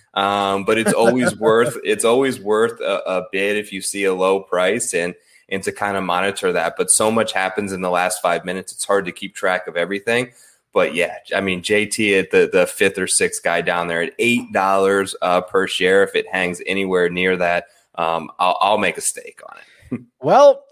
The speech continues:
Speaker 2: J T is on the move. He's eight dollars and seventy cents. He is now the most
Speaker 1: <laughs>
Speaker 2: expensive
Speaker 1: Okay,
Speaker 2: golfer.
Speaker 1: there we go.
Speaker 2: <laughs> There was the momentum. There it was. Just
Speaker 1: Yep.
Speaker 2: took a second. We just had to talk about it. D J just one penny behind. Here's a name,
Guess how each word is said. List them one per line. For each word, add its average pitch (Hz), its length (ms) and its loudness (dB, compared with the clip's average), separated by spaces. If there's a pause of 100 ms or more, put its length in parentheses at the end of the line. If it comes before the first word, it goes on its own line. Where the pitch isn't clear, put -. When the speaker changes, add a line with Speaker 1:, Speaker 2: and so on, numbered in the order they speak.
(260)
Speaker 2:
J 214 240 2
T 254 180 -6
is 196 100 -4
on 214 120 0
the 180 80 -6
move. 143 200 -2
He's 151 140 -4
eight 226 160 2
dollars 240 460 2
and 185 100 -6
seventy 226 460 2
cents. 208 260 -4
He 202 80 -6
is 170 160 -2
now 202 260 2
the 262 120 4
most 220 300 2
Speaker 1:
<laughs> - 0 -
Speaker 2:
expensive 233 520 -2
Speaker 1:
Okay, 226 60 6
Speaker 2:
golfer. 233 580 4
Speaker 1:
there - 180 2
we 392 120 4
go. - 360 0
Speaker 2:
<laughs> 330 60 -2 (320)
There 370 420 -4
was 233 160 -2
the 220 100 0
momentum. 190 540 -2
There 339 180 2
it 190 40 2
was. 202 200 0
Just - 100 -2
Speaker 1:
Yep. 226 160 2
Speaker 2:
took - 100 -10
a - 80 -14
second. 196 160 -10 (300)
We 226 80 -6
just 226 100 0
had 240 100 2
to 196 60 -8
talk 214 280 2
about 156 260 2
it. 180 100 -4
D 247 220 -4
J 220 260 2
just 180 220 -4
one 196 220 0
penny 196 280 0
behind. 185 480 0
Here's 262 360 -8
a 240 40 -2
name, 151 300 -6